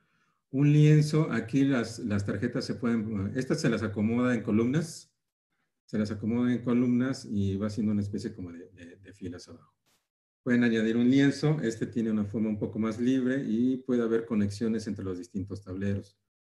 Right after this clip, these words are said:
O una sola columna que pueden hacer una lista. Un tablero, este tablero, la diferencia entre muro y tablero es que el tablero, si se fijan, acomoda las tarjetas en una matriz, ¿sí? Entonces puede dejar espacios dependiendo del tamaño de la,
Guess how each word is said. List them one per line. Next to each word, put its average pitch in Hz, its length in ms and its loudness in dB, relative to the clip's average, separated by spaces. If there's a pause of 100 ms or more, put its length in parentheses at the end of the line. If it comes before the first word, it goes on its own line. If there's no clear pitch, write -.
(320)
O 117 100 2
una 123 180 4
sola 120 300 0
columna 127 500 4
que 113 100 -4
pueden 110 240 -2
hacer 104 180 0
una 101 160 4
lista. 127 560 0 (1500)
Un 117 280 2
tablero, 135 560 4
este 135 280 2
tablero, 127 340 2
la 123 100 4
diferencia 131 420 2
entre 123 220 0
muro 120 240 2
y 120 60 0
tablero 120 340 -2
es 123 80 -4
que - 100 -6
el 101 100 0
tablero, 113 300 -2
si 120 120 -6
se 110 160 -6
fijan, 127 500 -6 (580)
acomoda 120 520 2
las 107 180 0
tarjetas 104 460 -2
en 101 100 0
una 104 180 4
matriz, 101 560 0 (840)
¿sí? 117 220 -4
Entonces 104 300 -4
puede 110 220 0
dejar 101 240 -2
espacios 104 400 -4
dependiendo 101 460 0
del 98 100 0
tamaño 92 360 -6
de 87 100 -12
la, - 220 -20